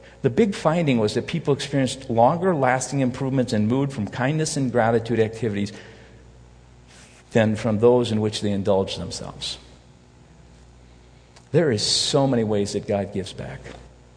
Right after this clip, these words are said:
Jesus would say, "It given will be given you, a good measure, pressed down, shaken together, running over, will be poured into your lap. For the measure you use, it will be measured to you."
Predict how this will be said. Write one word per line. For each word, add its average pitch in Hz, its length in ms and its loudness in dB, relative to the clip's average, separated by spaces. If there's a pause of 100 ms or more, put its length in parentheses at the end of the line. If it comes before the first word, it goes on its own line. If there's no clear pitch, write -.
(1300)
Jesus 127 380 0
would 143 140 -2
say, 101 180 -2
"It 90 140 -8
given 120 260 2
will 123 80 2
be 123 80 -2
given 101 300 -2
you, 98 80 -2
a 95 40 -6
good 117 200 -2
measure, 120 260 0
pressed 127 320 -4
down, 120 160 -2
shaken 120 320 -4
together, 117 300 2
running 120 260 2
over, 110 180 0
will 107 80 2
be 107 120 -4
poured 120 260 0
into 113 140 0
your 110 100 -2
lap. 98 320 0 (440)
For - 100 -6
the 110 100 -2
measure 151 580 4
you 185 220 -2
use, 175 580 0
it 113 140 -6
will 127 140 -4
be 127 120 -2
measured 117 460 -4
to 95 100 -8
you." 92 220 -8